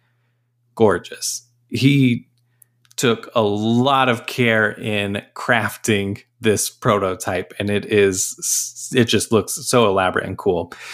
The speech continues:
So I said it was visually stunning, and one day I hope I get to play it. And he said, "Hope so. I just have to figure out how to play it again myself, L O L. Lots of ideas since then, but haven't had the time to try and," uh, sorry,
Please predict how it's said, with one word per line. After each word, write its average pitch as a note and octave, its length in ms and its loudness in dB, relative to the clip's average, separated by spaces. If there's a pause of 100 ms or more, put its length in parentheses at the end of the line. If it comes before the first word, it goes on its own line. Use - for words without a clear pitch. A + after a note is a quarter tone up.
(100)
So B2 120 -2
I A#2 60 4
said A#2 200 2
it G#2+ 80 2
was G#2 180 -2
visually A#2+ 460 0
stunning, B2 540 2
and G#2 160 -4
one A#2+ 160 2
day A2+ 200 4
I - 20 0
hope G#2 220 0
I G2 80 2
get F#2+ 180 -6
to - 120 -16
play - 200 -8
it. - 220 -20 (720)
And G2 100 -6
he D3 160 4
said, B2 340 4
"Hope D#3+ 440 -2
so. B2 440 2 (200)
I G#2+ 80 -8
just B2+ 240 0
have B2+ 200 0
to A#2 100 -8
figure A2+ 280 2
out G#2+ 280 2
how A#2 180 2
to A#2 60 -4
play G#2 300 2
it G2 80 2
again G2+ 260 0
myself, G#2 800 0
L G#2+ 160 2
O F#2+ 160 2
L. F#2+ 260 2 (320)
Lots B2+ 280 0
of D3+ 60 0
ideas A#2 460 2
since G#2+ 240 -2
then, A2 240 0
but A2 160 0
haven't C3+ 320 0
had C3 220 0
the B2 80 2
time A#2+ 440 2
to A#2 120 -6
try A2+ 380 2
and," G#2+ 360 -2 (540)
uh, F2+ 280 -4
sorry, F#2+ 480 2